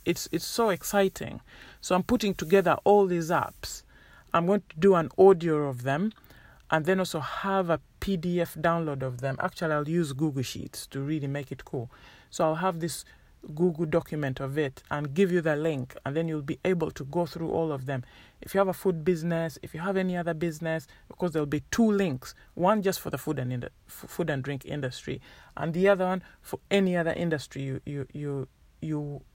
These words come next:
come from. And hopefully you find something that helps you. So once I have all this done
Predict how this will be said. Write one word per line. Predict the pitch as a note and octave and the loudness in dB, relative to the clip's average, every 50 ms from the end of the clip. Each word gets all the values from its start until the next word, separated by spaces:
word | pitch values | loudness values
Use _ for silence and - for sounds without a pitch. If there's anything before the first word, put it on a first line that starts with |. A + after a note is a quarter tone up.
| - - | -20 -10
come | - F3 E3 D#3+ | -6 -6 -4 -6
from. | C3+ - - B2+ A2 G#2 G2+ - - - - - - - - - - - _ | -6 -8 -8 -8 -6 -6 -8 -10 -14 -16 -20 -20 -20 -20 -20 -20 -20 -6 _
And | - D#3+ D#3 D#3 D#3 D#3+ D#3+ B2+ | 2 4 4 4 2 0 -2 -6
hopefully | C3 - - A#3 B3 - - - - - - - - - B2+ E3 G3 - _ _ _ _ _ _ _ _ _ _ _ | -8 0 2 2 2 2 0 -8 -6 -6 -6 -6 -6 -6 -4 -4 -6 -6 _ _ _ _ _ _ _ _ _ _ _
you | - C#3+ | -8 -4
find | - - E3+ F3 E3+ | -2 -2 -2 -2 -2
something | - F#3+ F3+ F3 - E3+ F3 | -4 -6 -4 -4 -4 -4 -2
that | F3 F3+ - - | -4 -4 -4 -4
helps | - - D4 D#4 - - - - - - | -2 0 0 0 0 -4 -10 -10 -8 -6
you. | A#2 G#2 - B2+ B2+ - - - - - - - - | -6 -6 -8 -10 -12 -18 -20 -20 -20 -20 -20 -18 -14
So | - - - - F3 F3 E3+ E3+ E3 E3 D#3 D3+ - - - - - - - | -10 -6 0 2 4 6 6 6 4 2 0 -2 -6 -14 -20 -20 -20 -18 -2
once | - G3 A3+ B3 - | 4 4 4 6 6
I | A#3 G3+ | 6 8
have | G#3+ G#3+ G3 G3+ | 8 8 8 6
all | G3+ G3+ F#3+ | 4 4 4
this | F#3+ F#3 - | 2 0 -2
done | - E3+ E3 F3+ F#3 G3+ A3 A#3 A#3+ | 0 2 4 4 6 4 2 0 -2